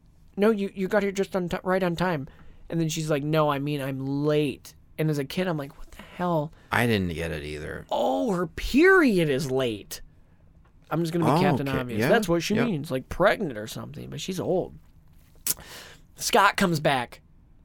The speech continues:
Speaker 2: Through the
Speaker 1: for some
Speaker 2: time
Speaker 1: reason.
Speaker 2: portal.
Speaker 1: Like, why does he come back?
Speaker 2: I, "Oh, hello, Scott.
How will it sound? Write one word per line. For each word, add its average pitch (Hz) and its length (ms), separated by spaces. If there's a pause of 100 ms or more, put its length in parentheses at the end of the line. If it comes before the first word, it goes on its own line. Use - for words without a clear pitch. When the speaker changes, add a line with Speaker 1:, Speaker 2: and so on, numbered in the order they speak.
(300)
Speaker 2:
Through 143 160
the 131 80
Speaker 1:
for - 40
some 131 120
Speaker 2:
time 123 160
Speaker 1:
reason. 98 120 (100)
Speaker 2:
portal. 82 140
Speaker 1:
Like, 165 180
why 170 240
does 220 140
he 220 80
come 185 200
back? 113 320 (220)
Speaker 2:
I, 85 100 (360)
"Oh, 226 120
hello, 240 300
Scott. - 720